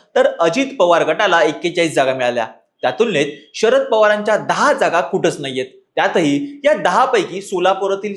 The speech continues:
चार जागा मोहिते पाटील यांच्यामुळे निवडून आल्या. रोहित पाटील, जयंत पाटील, रोहित पवार यांचा विजय हा स्वतःच्या ताकदीवर मिळवलेला विजय आहे. त्यात कुठेही शरद पवारांचा सिंहाचा वाटा वगैरे दिसत नाहीये. त्यामुळे शरद पवारांचा करिश्मा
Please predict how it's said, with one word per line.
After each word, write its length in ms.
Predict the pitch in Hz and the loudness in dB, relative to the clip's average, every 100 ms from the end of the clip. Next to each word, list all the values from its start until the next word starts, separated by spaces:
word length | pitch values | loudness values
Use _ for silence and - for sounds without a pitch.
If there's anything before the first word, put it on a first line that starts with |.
| - | -4
चार 200 | 202 247 | 0 2
जागा 320 | 277 180 160 | 2 0 2
मोहिते 340 | 185 175 175 196 | -2 -2 -2 0
पाटील 280 | 185 160 156 | 0 0 -2
यांच्यामुळे 420 | 156 165 160 165 | -2 -4 -4 -4
निवडून 280 | 156 139 135 | -2 -2 -2
आल्या. 200 | 131 127 - - - | -2 -4 -6 -10 -4
रोहित 340 | 160 185 208 202 | 0 0 0 0
पाटील, 380 | 175 170 185 170 | -2 0 -2 -2
जयंत 320 | 175 175 170 160 | 0 0 0 -2
पाटील, 320 | 165 175 165 | -4 -4 -6
रोहित 280 | 165 170 202 | -2 -2 0
पवार 300 | 262 220 147 | 0 2 2
यांचा 340 | 196 226 214 233 | 0 -4 -2 -2
विजय 420 | 220 214 143 143 - - | -2 -2 -2 -4 -12 -6
हा 80 | 269 | -6
स्वतःच्या 460 | 262 208 214 233 | -2 0 2 0
ताकदीवर 580 | 233 170 156 165 214 233 | 0 0 0 -2 0 0
मिळवलेला 400 | 190 156 160 165 | 2 0 0 -2
विजय 300 | 151 135 120 | -2 -2 -2
आहे. 320 | 110 - _ - | -4 -8 _ -2
त्यात 100 | 269 - | -2 -2
कुठेही 540 | - 247 160 175 - - | 0 0 0 -6 -14 -2
शरद 260 | 247 294 | 2 2
पवारांचा 540 | - 254 240 226 202 220 | 2 2 4 0 0 -4
सिंहाचा 560 | 226 196 190 202 214 | -2 -4 -2 0 2
वाटा 300 | 202 170 170 | 2 2 2
वगैरे 280 | 175 156 165 | 2 0 -4
दिसत 340 | 147 139 147 | -4 -8 -8
नाहीये. 240 | 135 127 120 - _ | -8 -10 -10 -12 _
त्यामुळे 280 | - 156 156 | -4 -2 -4
शरद 320 | 156 - 180 | -4 -2 0
पवारांचा 500 | 196 190 185 190 190 | 0 2 2 2 2
करिश्मा 460 | 196 165 254 - 127 | -2 -2 -4 -4 -8